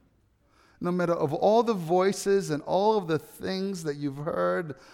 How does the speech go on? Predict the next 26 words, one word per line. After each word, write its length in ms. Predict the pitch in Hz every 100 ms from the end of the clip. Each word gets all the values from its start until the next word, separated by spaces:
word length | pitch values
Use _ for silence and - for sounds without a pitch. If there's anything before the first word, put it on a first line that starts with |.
| - 135
and 120 | 147
all 260 | 175 214 214
of 180 | 170 131
the 100 | 135
th-, 120 | - - _ _ _ - _ _ _ _ _ _ -
crazy 720 | - 190 208 220 226 185 170
stuff 560 | - - - 196 202 -
that's 180 | 147
going 300 | - 180 185
on 140 | 180 185
in 120 | 180
this 160 | 170 165
world 440 | 160 180 180 180
today, 380 | 170 165 170 170 - - -
none 540 | 160 175 185 196 202
of 160 | 156 117
you, 220 | 107 90 _ _
none 400 | - 165 180 180
of 140 | 156 120
you 180 | 113 - -
are 100 | 127
losers. 560 | 131 131 127 113 107 120
You 100 | 127
are 180 | 120 -
all 500 | 139 147 147 147 - _ _ -
winners 760 | 143 131 135 110 87 - -